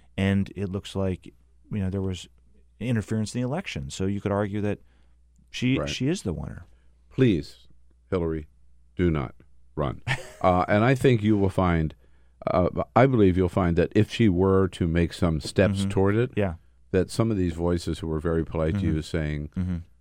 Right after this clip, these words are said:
Speaker 2: her time has passed or whatever would be even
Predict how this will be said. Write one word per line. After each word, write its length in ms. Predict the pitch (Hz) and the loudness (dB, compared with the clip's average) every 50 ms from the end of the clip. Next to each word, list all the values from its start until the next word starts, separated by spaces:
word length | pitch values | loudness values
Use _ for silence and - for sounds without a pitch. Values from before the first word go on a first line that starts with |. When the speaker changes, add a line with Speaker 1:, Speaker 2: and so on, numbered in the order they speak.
| _ - - _ _ | _ -20 -20 _ _
Speaker 2:
her 120 | - 87 82 | -4 -4 -4
time 300 | - - 82 80 80 82 | -2 -2 -4 -2 -2 -2
has 120 | 78 76 - | -4 -6 -8
passed 460 | - _ 107 104 98 95 95 - - | -8 _ -2 0 0 0 -2 -2 -4
or 80 | 87 | -2
whatever 480 | 82 90 90 98 92 82 80 78 78 - _ _ - - - - _ | 0 2 2 2 0 0 0 -2 -2 -6 _ _ -20 -20 -20 -14 _
would 200 | - 92 78 80 | -4 -4 -4 -2
be 80 | 90 87 | -2 0
even 420 | 87 87 90 78 82 80 78 - | 2 2 0 0 0 -2 -4 -4